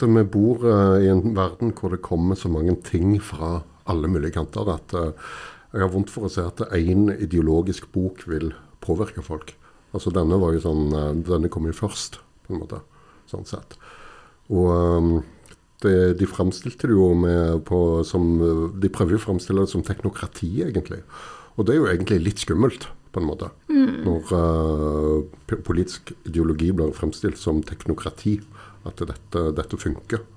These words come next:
Speaker 1: sånn sett. Men, ehm,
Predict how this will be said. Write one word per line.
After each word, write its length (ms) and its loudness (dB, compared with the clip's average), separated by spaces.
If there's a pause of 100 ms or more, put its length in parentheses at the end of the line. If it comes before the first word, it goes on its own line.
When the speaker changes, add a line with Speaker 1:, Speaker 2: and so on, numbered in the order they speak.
(500)
Speaker 1:
sånn 160 -8
sett. 300 -14 (580)
Men, 380 2
ehm, 460 2